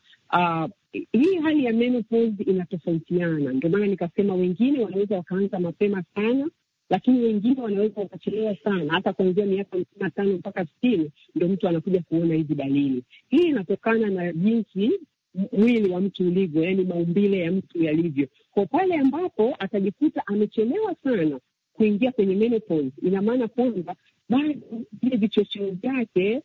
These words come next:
yani hizi estrogen na progesterone, vina uwezo wa kuendelea kuzalisha mayai kule kwenye ovaries zake. Kwa hiyo kama mayai yana uwezo wa kuzalishwa, ina maana kwamba huyu mama wakati wote anaweza aka-,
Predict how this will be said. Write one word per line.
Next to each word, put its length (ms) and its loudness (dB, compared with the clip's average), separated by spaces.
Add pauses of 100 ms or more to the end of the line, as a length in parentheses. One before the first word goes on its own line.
(200)
yani 240 2
hizi 300 2
estrogen 540 0
na 120 0
progesterone, 840 0 (360)
vina 220 4
uwezo 560 0
wa 60 -2
kuendelea 500 0
kuzalisha 480 -2
mayai 420 0
kule 220 -2
kwenye 280 -2
ovaries 380 -2 (160)
zake. 360 -2 (220)
Kwa 140 2
hiyo 100 2
kama 260 -2
mayai 500 2
yana 180 -2
uwezo 260 0
wa 60 0
kuzalishwa, 680 -2
ina 200 -4
maana 280 -2
kwamba 440 -2 (260)
huyu 200 4
mama 320 0
wakati 400 -4
wote 380 -2 (220)
anaweza 800 0 (300)
aka-, 760 -2